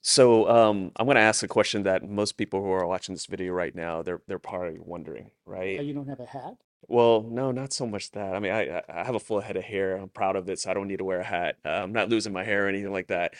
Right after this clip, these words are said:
Speaker 1: So, um, but what I'm gonna say is, is that a lot of times, uh, I remember the first time when I met Howie and Jay, and, uh, we were figuring out a way to work together, and I said, "Hey, look, I have some relationship with some other companies.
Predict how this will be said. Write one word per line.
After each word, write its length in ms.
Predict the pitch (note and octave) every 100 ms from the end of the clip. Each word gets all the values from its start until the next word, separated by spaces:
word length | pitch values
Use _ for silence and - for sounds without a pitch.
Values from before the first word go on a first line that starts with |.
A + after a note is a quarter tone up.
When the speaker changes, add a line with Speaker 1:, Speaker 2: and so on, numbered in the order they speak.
| - -
Speaker 1:
So, 380 | - - B2 A2+
um, 340 | A2+ A#2 A2+ G2
but 400 | D3+ C#3+ C3+ -
what 160 | G#2+ C#3+
I'm 120 | C3+
gonna 180 | C3+ B2
say 340 | - G3+ D#3
is, 320 | A#2+ A#2 A2+
is 140 | A2+ G#2+
that 200 | G#2+ -
a 60 |
lot 220 | A2 C3 D#3
of 80 |
times, 580 | - A#2 G#2 G2+ G2+ -
uh, 380 | - G#2 F#2+ F#2 -
I 60 | A#2
remember 320 | A#2+ A#2 G#2+
the 80 | G2+
first 220 | A2+ G#2+
time 100 | A2
when 100 | G2
I 40 |
met 180 | G2 G2+
Howie 460 | - G2+ G2 F#2 - -
and 160 | F2+
Jay, 400 | - A#2+ F#2 F#2 _ - - _ -
and, 320 | G#2+ G2+ G2
uh, 320 | G2 F#2+ F#2 E2
we 120 | G#2
were 160 | G2+ - _
figuring 260 | C#3+ C3 C3
out 80 | A2+
a 40 |
way 120 | G#2+
to 80 | G#2+
work 260 | F#2 G2 -
together, 540 | G2 G2 F#2+ F#2+ F#2+
and 100 | F#2+
I 100 | G2
said, 180 | - G#2
"Hey, 160 | C3+
look, 200 | G#2+ G2+
I 60 | G#2+
have 100 | A2+
some 140 | A2
relationship 540 | G2 G2+ G2+ - A2 -
with 100 | -
some 120 | G#2
other 180 | F#2 F#2
companies. 720 | - D3 C3 A2+ A2+ G#2+